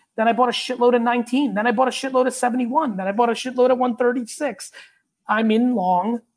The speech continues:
I'm here long. Alexis Ohanian, literally forty seconds before I go on this, I'm looking at my Twitter, transitioning for meetings. Alexis Ohanian just tweets out the Giannis, uh, R P A, uh, you know, logo man. Like, that's the founder of Reddit,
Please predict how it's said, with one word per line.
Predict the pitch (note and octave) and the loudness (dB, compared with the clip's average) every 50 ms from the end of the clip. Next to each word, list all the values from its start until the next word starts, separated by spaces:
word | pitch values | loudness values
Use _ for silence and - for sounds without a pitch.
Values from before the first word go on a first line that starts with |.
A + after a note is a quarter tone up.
| _ _ - | _ _ -8
I'm | G3 F#3+ F#3+ F#3+ A3 | -8 -8 -6 -8 -10
here | G3 - A3 A3+ A#3 A#3+ | -8 -2 2 2 2 2
long. | A3+ F#3 F3 F3 F3 F3+ F#3+ G#3+ A3 A3 - _ _ _ _ - | 2 0 0 0 0 0 0 -2 -4 -6 -8 _ _ _ _ -6
Alexis | F#3 F#3+ G#3+ G#3 - - G3+ - | -2 -2 -2 -2 -2 -6 -4 -4
Ohanian, | A3+ F3+ G3 A3+ - - | -4 -2 -2 -4 -2 0
literally | A#3+ A#3 B3 B3+ C4+ C#4 C4+ B3+ A#3 G#3 F#3+ F#3 F3+ F3+ F#3 G3 A3 _ _ _ _ | 2 4 4 6 6 6 6 6 4 4 2 0 0 -2 -4 -4 -8 _ _ _ _
forty | - A#3+ A#3 A#3 A#3+ A3 | 0 2 4 4 2 2
seconds | A3 - A3 G3 - A3+ F3 F#3+ | -2 -2 -4 -2 -4 -4 -4 -4
before | G3+ F#3 G#3 G#3+ G3 | -8 -4 -4 -4 -4
I | F#3+ | -4
go | G#3 G3 G3 | -4 -4 -4
on | G3 G3+ G3+ | -4 -4 -6
this, | G3+ F#3 - - - _ - | -8 -8 -10 -14 -18 _ -12
I'm | G3 G3 | -10 -8
looking | G3 G3 - | -8 -6 -6
at | G3+ | -6
my | G3 F#3 | -8 -8
Twitter, | F3+ - - A3+ G#3+ G3+ G3 F#3+ F#3 - _ _ _ _ - | -12 -10 -8 -6 -6 -6 -6 -8 -8 -12 _ _ _ _ -10
transitioning | - G#3 F#3+ G3 G3+ - A3+ G3+ F#3+ | -8 -8 -6 -6 -8 -6 -8 -6 -4
for | A3 G#3 | -4 -4
meetings. | G3 G#3 F#3+ F#3+ F#3+ F#3 - | -2 -2 -2 -2 -4 -4 -4
Alexis | F#3+ G3 G3 G3 - F#3 | -4 -6 -6 -6 -4 -2
Ohanian | G#3+ F#3 G3 G3+ G3 G3 F#3 F3 | -2 -2 0 -2 -2 -2 -4 -6
just | G3 F#3 - - - | -6 -8 -10 -8 -6
tweets | G#3 G3+ G3 - G#3 | -6 -4 -4 -4 -6
out | F#3+ F#3+ | -6 -4
the | G3 F3+ | -4 -4
Giannis, | F#3+ F#3 F#3 F#3+ G3 G3 F#3 - - - - - - - _ _ _ _ - | -2 -2 -2 -2 -2 -2 -4 -4 -6 -8 -10 -16 -20 -20 _ _ _ _ -2
uh, | A#3 B3 - - | -2 -2 -2 -2
R | - F#3+ F#3+ | -2 -2 -2
P | - - G#3 G3 | -2 0 2 4
A, | G3 G3 G3 G3+ | 4 4 4 4
uh, | F#3 F#3+ G3 - | 2 2 0 0
you | G3 F#3+ | -2 0
know, | F3+ F3+ F3 G3+ - - | 0 0 0 -2 -4 -4
logo | G3 G3 G3+ G#3 G#3 G#3+ G3+ | 0 2 2 4 4 2 2
man. | F#3+ F#3 F3+ F3+ F3+ G3 G#3 - - - - - _ _ _ _ _ _ _ _ _ _ _ _ _ - _ - | 2 0 0 0 0 -2 -4 -6 -10 -20 -20 -20 _ _ _ _ _ _ _ _ _ _ _ _ _ -14 _ 0
Like, | G#3 G3+ F#3+ G3 F#3+ - - _ _ _ _ _ | 2 2 2 0 -2 -6 -14 _ _ _ _ _
that's | - G#3 - - | -10 -8 -6 -6
the | G#3+ | -6
founder | G#3+ - G3+ G3 A3+ A#3 A#3 | -2 0 0 2 2 2 2
of | A3+ F#3+ F#3 | 2 0 2
Reddit, | F3+ F3 F3 F#3 F#3+ F#3 F#3+ | 2 2 2 2 0 -2 -4